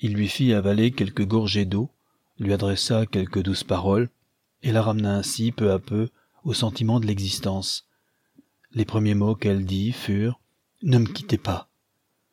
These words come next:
Le premier mouvement qu'elle essaya, dès qu'elle put bouger, fut de se serrer contre lui. « N'ayez pas peur, mon enfant, » lui disait-il d'une voix caressante, « je reste près de vous.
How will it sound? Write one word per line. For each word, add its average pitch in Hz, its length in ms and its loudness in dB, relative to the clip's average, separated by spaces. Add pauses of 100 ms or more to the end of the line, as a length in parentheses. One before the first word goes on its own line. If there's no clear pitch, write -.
(240)
Le 104 180 0
premier 110 300 2
mouvement 104 400 2
qu'elle 98 220 -2
essaya, 98 600 0
dès 98 160 0
qu'elle 92 220 0
put - 140 -4
bouger, 98 440 0 (240)
fut - 220 0
de 113 100 2
se 107 160 0
serrer 101 380 0
contre 98 340 -2
lui. « 95 240 -2 (1400)
N'ayez 117 360 6
pas 104 200 0
peur, 101 340 2
mon 98 140 0
enfant, » 95 480 -4 (340)
lui 98 80 -6
disait-il 98 580 0
d'une 92 220 -4
voix 95 180 0
caressante, « 95 680 -2 (520)
je 123 140 4
reste 113 300 2
près - 220 -6
de 87 80 -8
vous. 90 180 -4